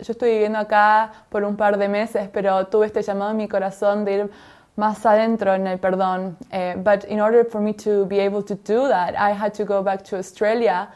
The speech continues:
and, eh, go to my apartment, look at all of my things, sell them, say goodbye to a boyfriend, and say goodbye to a life that I had dreamed of and built, eh, for seven years.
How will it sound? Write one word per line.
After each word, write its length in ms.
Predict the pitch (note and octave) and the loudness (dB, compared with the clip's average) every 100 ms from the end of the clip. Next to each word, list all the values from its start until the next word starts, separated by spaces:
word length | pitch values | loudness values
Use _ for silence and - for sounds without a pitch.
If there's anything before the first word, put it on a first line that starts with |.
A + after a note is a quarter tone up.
| - - _ - | -20 -20 _ -6
and, 500 | F#3+ F#3+ F#3 F#3+ F#3 | -2 0 0 -2 -2
eh, 480 | G3 F#3+ F3+ F3 E3 E3 | 0 2 4 2 0 -6
go 160 | F3 G#3 | 0 0
to 120 | G#3 | 2
my 200 | A3+ A3 | 0 2
apartment, 800 | A3 A3+ G#3+ G#3 G#3 G#3 G#3 G#3 | 2 4 4 4 0 0 0 -2
look 160 | G3+ G3 | -4 -2
at 100 | F#3+ | 2
all 180 | G3 A#3 | 2 2
of 100 | A3+ | 0
my 180 | G#3+ | -4
things, 600 | G#3+ G#3 G#3 G3 G3 G3 - | -6 -6 -6 -4 -6 -8 -12
sell 380 | - G3+ G3+ G3+ | -4 0 2 2
them, 340 | F#3+ F#3+ F#3+ F#3+ | 0 -2 -4 -6
say 180 | G3+ | -6
goodbye 400 | G3 F#3+ F#3+ G3+ | -4 -4 0 0
to 180 | G#3+ - | 0 -4
a 60 | G#3+ | -4
boyfriend, 680 | G3+ G#3 G#3 G#3+ G3+ G3 G3+ - - - - | 0 -2 -2 -4 -6 -6 -10 -16 -20 -20 -8
and 120 | G3 | -4
say 120 | G3+ | 0
goodbye 380 | G#3+ G#3+ G3+ G3+ | 0 2 4 2
to 180 | G#3 A3+ | 2 0
a 40 | |
life 360 | G#3 G3+ G3 G3 | 2 4 2 0
that 180 | F#3+ - | -2 0
I 120 | F#3+ | 0
had 460 | F#3+ G3+ F#3 F#3 - | 0 -2 -4 -8 -2
dreamed 440 | G#3+ C4 C#4+ A#3+ | 2 6 6 4
of 260 | F#3 F#3 G#3 | 0 -6 -6
and 220 | G3+ G#3 | -6 0
built, 480 | B3+ C4 A#3+ - - | 4 4 0 -6 -10
eh, 200 | G#3 F#3+ F#3 | -6 -4 -6
for 260 | - F#3+ | -8 -8
seven 340 | F#3 G#3 F#3+ F#3 | -2 -2 -2 -8
years. 440 | F3+ F3+ - - | -10 -12 -16 -20